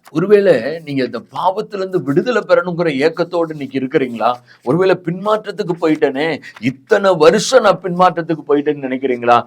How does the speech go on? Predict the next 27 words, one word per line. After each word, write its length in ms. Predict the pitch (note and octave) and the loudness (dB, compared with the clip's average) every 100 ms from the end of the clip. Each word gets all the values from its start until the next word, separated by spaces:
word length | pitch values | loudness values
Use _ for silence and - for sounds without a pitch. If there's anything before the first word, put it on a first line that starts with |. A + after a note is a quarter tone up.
| - - | -6 -8
என்னுடைய 560 | G#2 D3+ E3 E3 D#3+ | -4 0 2 6 6
வாழ்க்கையில 480 | D#3 D3+ E3+ E3+ D#3+ | 6 4 2 0 2
நடந்த 380 | C3+ F3+ D#3+ D#3+ | 2 0 2 2
ஒரு 180 | C#3+ - | 2 0
காரியத்தை 560 | A#2 C#3 D3+ C#3+ C#3+ | 2 2 2 0 0
உங்களிடத்துல 380 | B2+ A#2 A2 B2 | -2 -4 -2 -4
சொல்றேன். 580 | A#2+ A#2 G#2+ G#2+ G2 A2 - - | 0 -2 0 -2 -4 -10 -16 -8
கிட்டத்தட்ட 640 | C3 - D3 E3 D#3+ E3+ | -2 0 2 0 4 2
இருபது 640 | B2 C#3 F3+ G3 F#3 F3 | 4 0 2 4 8 8
வருஷங்கள் 640 | C3 C3+ D#3 D3+ C3 G#2+ F2 - - | 8 4 4 2 2 -2 -4 -14 -6
என்னுடைய 380 | A#2+ C3+ B2+ A#2 | -4 0 0 6
வாழ்க்கை 540 | A2+ C#3+ C#3+ C#3+ C3 | 6 6 2 -4 -4
பின்மாற்றமா 720 | E3 G3 G#3 G3 - F3+ E3 D#3 | -10 -8 0 0 2 0 2 2
இருந்தது. 580 | D3 C#3+ C3 G#2+ E2+ - _ | 0 0 -2 -2 -8 -14 _
சிறு 440 | - - G#3 A3+ | -6 -2 0 0
வயதிலிருந்து 1080 | F#3+ E3+ G#3 G#3 G3 F3+ F#3 F3 C3 A#2+ E3 E3 - | 2 2 4 4 6 4 2 2 2 2 0 -4 -2
என் 300 | C3+ C#3 B2 C3 | 0 0 -2 2
தகப்பனோடு 640 | D#3+ F#3 G#3 G3 G#3 G#3 | 2 2 0 4 6 6
நான் 160 | F#3+ D#3 | 4 2
ஆலயத்துக்கு 600 | C3+ D#3+ F3+ F3 F3 D3+ | 4 4 4 4 0 -2
போனதுண்டு. 720 | D3+ D3+ D3+ C#3+ C3+ C3+ G#2+ - - | -4 0 2 2 0 0 0 -4 -4
என் 180 | C3 | -2
தகப்பனோடு 640 | B2+ C#3+ F#3 F#3+ F#3+ G3 G3 | 0 2 2 2 2 6 6
ஆலயத்துக்கு 640 | D#3 D3+ F#3 F3+ F3+ E3 - | 8 6 6 4 2 -2 0
போகிறது 540 | E3+ F3+ F3 E3 D#3 | 2 2 0 2 2
மாத்திரம் 260 | D#3 E3 D#3 | 2 2 2
இல்ல, 260 | D#3 C3 | 4 4